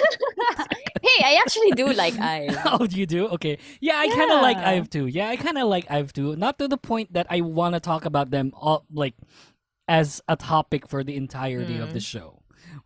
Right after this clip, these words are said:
Speaker 1: Yeah, I
Speaker 2: But,
Speaker 1: guess, I guess
Speaker 2: yeah.
Speaker 1: you could say we're passive listeners.
Speaker 2: Yeah, exactly, right. So
Speaker 1: Mm-hmm.
Speaker 2: I wouldn't watch their concert. They're coming to the
Speaker 1: Yeah.
Speaker 2: Philippines, but
Speaker 1: Oh, yeah,
Speaker 2: yeah.
Speaker 1: yeah, yeah. I think so
Speaker 2: I just
Speaker 1: too.
Speaker 2: heard, yeah, they're, they're, they're going to do Araneta.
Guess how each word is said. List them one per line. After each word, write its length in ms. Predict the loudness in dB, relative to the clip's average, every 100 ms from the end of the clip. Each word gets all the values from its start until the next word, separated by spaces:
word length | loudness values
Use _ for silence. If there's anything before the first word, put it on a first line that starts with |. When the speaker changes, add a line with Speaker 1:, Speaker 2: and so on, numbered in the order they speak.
| 2
Speaker 1:
Yeah, 140 | 4
I 60 | 4
Speaker 2:
But, 40 | 4
Speaker 1:
guess, 220 | 2 2
I 160 | 0 2
guess 200 | 2 4
Speaker 2:
yeah. 60 |
Speaker 1:
you 40 | 2
could 120 | 2
say 160 | 2 4
we're 200 | 2 2
passive 480 | 0 0 0 -2 -2
listeners. 800 | -6 -6 -8 -8 -8 -10 -14 -4
Speaker 2:
Yeah, 200 | 0 0
exactly, 580 | 0 -4 -6 -8 -18 -20
right. 300 | -18 -16 -18 -16 -10
So 60 |
Speaker 1:
Mm-hmm. 400 | -6 -6 -6 -2
Speaker 2:
I 100 | 0
wouldn't 280 | 2 2 2
watch 260 | 0 -2 -6
their 120 | -8
concert. 560 | -8 -8 -8 -10 -14 -18 _
They're 120 | -6 -4
coming 300 | -4 -6 -8
to 120 | -10
the 80 | -8 -8
Speaker 1:
Yeah. 220 | -8 -8
Speaker 2:
Philippines, 180 | -12 -16
but 220 | -18 -18 _ -20 -14 -4
Speaker 1:
Oh, 100 | -2
yeah, 280 | 0 0 -2
Speaker 2:
yeah. 80 | -2
Speaker 1:
yeah, 400 | -4 -6 -8 -12 -14
yeah. 60 |
I 40 | -12
think 420 | -10 -10 -10 -14
so 160 | -4 -2
Speaker 2:
I 80 |
just 180 | 0 -2
Speaker 1:
too. 60 | 0
Speaker 2:
heard, 240 | 0 0
yeah, 180 | 2 2
they're, 220 | 2 0 2
they're, 360 | 2 0 -2
they're 180 | -4 -2
going 180 | -2 -2
to 60 | -2
do 180 | 0 0
Araneta. 640 | 2 0 0 -2 -4 -8